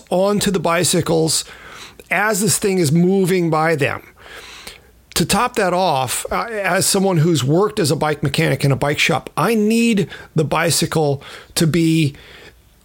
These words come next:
relatively in the same position it will be on the ground,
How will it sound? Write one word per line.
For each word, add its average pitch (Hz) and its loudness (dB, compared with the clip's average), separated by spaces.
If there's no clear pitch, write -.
relatively 180 2
in 175 2
the 175 4
same 185 2
position 160 4
it 160 0
will 156 4
be 156 2
on 143 2
the 143 0
ground, 160 -2